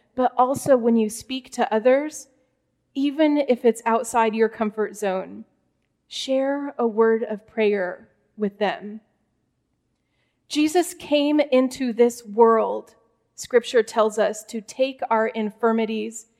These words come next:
and bear our diseases. Jesus came into this world to offer us healing. Sometimes that healing comes through our minds and our spirits.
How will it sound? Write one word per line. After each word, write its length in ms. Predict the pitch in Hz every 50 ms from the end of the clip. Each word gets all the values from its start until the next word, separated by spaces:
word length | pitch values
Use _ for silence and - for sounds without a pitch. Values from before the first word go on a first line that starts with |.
| _ _ _ _ -
and 280 | 226 220 214 202 208
bear 480 | - 240 226 233 240 240 240 247 240 247 -
our 140 | 214 214 208
diseases. 880 | 208 220 208 185 202 214 220 202 196 185 - - - - - - - _ _ _ _ _ _ _ _ _ _ _ _ _ _ _ _ _ _ _ _ _ _ _ _
Jesus 460 | - - 277 285 269 330 311 - -
came 400 | - - - 285 277 285 294 294
into 320 | 277 - 269 254 247 269
this 240 | 240 254 262 262 262
world 480 | 226 208 240 233 226 226 220 214 208 -
to 220 | - 240 214 - _ _
offer 560 | 254 254 269 269 269 - - 220 208 214 -
us 220 | - 208 208 208 -
healing. 600 | - 233 233 240 226 214 - - - 208 240 247 _ _ _ _ _ _ _ _ _ _ _ _ _ _ _ _ _ _ _ _ _ _ _ _ _
Sometimes 600 | - - 285 277 277 277 - 294 285 294 311 302
that 220 | - 277 247 - 240
healing 440 | - 269 254 247 247 254 247 254
comes 280 | 247 - 254 240 240 233
through 200 | - - 254 233 -
our 140 | - 214 214
minds 680 | 214 208 214 214 208 208 220 233 247 254 254 - - _ _ _ _ _ _ _
and 180 | - 226 214 208
our 180 | - 202 202 196
spirits. 800 | - - - - 226 226 247 269 285 - - - - - -